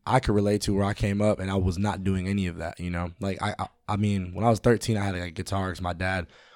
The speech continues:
was a musician in Ethiopia. And, like, so naturally, I always just had music in my house. But that's a special case. Like, it's way different when you're on the north side. And, like, everybody either wants to be a rapper or a trapper or a hooper or whatever. So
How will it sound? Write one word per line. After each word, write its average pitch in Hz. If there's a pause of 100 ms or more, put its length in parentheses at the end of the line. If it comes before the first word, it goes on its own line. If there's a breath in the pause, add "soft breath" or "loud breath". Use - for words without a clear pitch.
was 95
a 104
musician 98
in 101
Ethiopia. 92
And, 87
like, 85
so 95
naturally, 95
I 90
always 92
just 90
had 90
music 90
in 90
my 87
house. 92 (420 soft breath)
But 107 (100)
that's 110
a 101
special 101
case. 92
Like, -
it's -
way 95
different 87
when 87
you're 87
on 87
the 87
north 90
side. 90
And, 90 (520 soft breath)
like, 85 (300)
everybody 110
either 107
wants 104
to 92
be 95
a 85
rapper 101
or 90
a 92
trapper 101
or 90
a 82
hooper 107
or 92
whatever. 95
So 87